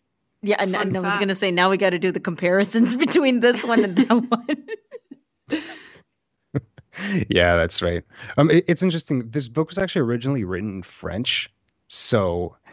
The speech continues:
Speaker 3: uh, my first language is French. So I told myself, like, "Yeah, all right, sure, I'll listen to it in French," 'cause, like,
Speaker 1: Right.
Speaker 3: I, I s-, I speak French, but I'm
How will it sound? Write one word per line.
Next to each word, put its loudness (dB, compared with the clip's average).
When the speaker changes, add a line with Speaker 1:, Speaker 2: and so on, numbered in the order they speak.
Speaker 3:
uh, 0
my 4
first 0
language 0
is -6
French. -8
So -8
I -8
told -6
myself, -8
like, -8
"Yeah, -4
all -6
right, -6
sure, 0
I'll 0
listen 0
to -6
it 0
in -2
French," -2
'cause, 0
like, -4
Speaker 1:
Right. -2
Speaker 3:
I, 6
I 2
s-, 2
I 4
speak 2
French, 0
but -2
I'm -4